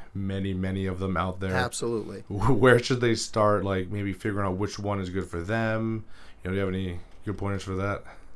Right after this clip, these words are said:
Speaker 2: Yeah, I mean, there's, there's, like you said, there's a ton of schools out there. Um, martial arts schools have been flying under the radar for a long time, though. You never, you could go out and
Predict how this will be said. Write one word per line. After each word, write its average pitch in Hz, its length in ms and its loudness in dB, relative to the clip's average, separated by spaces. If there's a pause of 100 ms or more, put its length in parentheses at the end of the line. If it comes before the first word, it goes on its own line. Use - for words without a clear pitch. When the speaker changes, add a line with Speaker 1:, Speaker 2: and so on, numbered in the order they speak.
Speaker 2:
Yeah, 175 300 6
I 147 40 0
mean, 147 180 4
there's, 151 320 6
there's, 135 400 4
like 139 160 0
you 147 80 0
said, 120 240 0
there's 131 240 0
a 123 80 2
ton 123 260 -4
of 117 100 -2
schools 110 340 -2
out 110 220 -2
there. 107 340 -2 (480)
Um, 107 460 0 (1160)
martial 143 460 2
arts 143 220 2
schools 123 340 0
have 107 140 0
been 107 160 -2
flying 117 340 0
under 117 160 0
the 110 120 -4
radar 110 280 2
for - 140 -8
a 104 40 -2
long 107 240 -2
time, 113 320 -4
though. 107 120 -6
You 110 200 -6
never, 117 540 0 (1000)
you 127 260 -2
could 143 160 -2
go 120 180 6
out 123 280 6
and 107 360 -2